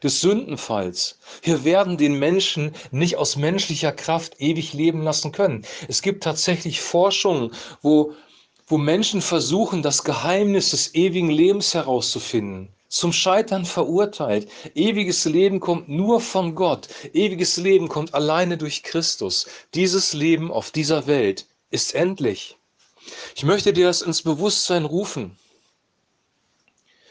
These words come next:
Und wenn du weißt, dein Leben ist endlich und du weißt, du hast eine Perspektive für die Ewigkeit und du nimmst das auch an für dein Leben und lebst auch entsprechend,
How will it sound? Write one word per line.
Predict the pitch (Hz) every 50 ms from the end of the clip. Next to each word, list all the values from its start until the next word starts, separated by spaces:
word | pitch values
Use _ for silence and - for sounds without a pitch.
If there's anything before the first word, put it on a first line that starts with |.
| _ _ _ _ -
Und | - 110
wenn | 117 160 180 180
du | 180 151
weißt, | 156 160 175 202 202 - - 175
dein | 160 147
Leben | 143 147 165 175 175 175
ist | 170 - -
endlich | 147 185 196 208 190 165 -
und | 151 139
du | 143 131
weißt, | 143 156 180 180 - -
du | 160
hast | 151
eine | - 135 147 147
Perspektive | - - 151 147 - - 147 139 - - 180 185 165
für | - - 170
die | 143 151 139 147 170
Ewigkeit | 180 180 - - - - 127 117 107 101 - - - - - - -
und | - 139 135
du | 151
nimmst | 147 151 180 202 208 - -
das | 190 165 - 196
auch | 165 135 - -
an | - 180 214 214 175 131 113
für | - - 151
dein | 143 151 147 147
Leben | 147 143 165 196 208 185 165
und | 143 131
lebst | 135 165 185 180 -
auch | 202 - 165
entsprechend, | 139 - - - 127 117 110 - 107 98 -